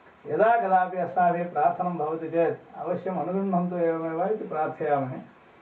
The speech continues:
इदानीं भवदुक्त अंशद्वये प्रथमस्तावत्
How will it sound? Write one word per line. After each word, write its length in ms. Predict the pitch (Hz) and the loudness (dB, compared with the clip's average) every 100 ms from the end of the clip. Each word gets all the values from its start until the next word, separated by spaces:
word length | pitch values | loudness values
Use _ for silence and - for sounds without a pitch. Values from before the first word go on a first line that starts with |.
| - _ | -20 _
इदानीं 260 | 196 220 226 | 0 2 2
भवदुक्त 540 | 226 180 233 240 - | 4 4 6 4 4
अंशद्वये 1000 | 269 - 190 196 214 143 147 160 156 - - - _ _ | 2 2 -4 0 0 2 4 6 4 0 -14 -20 _ _
प्रथमस्तावत् 800 | 143 139 240 240 240 214 214 202 | -2 4 4 4 4 4 2 2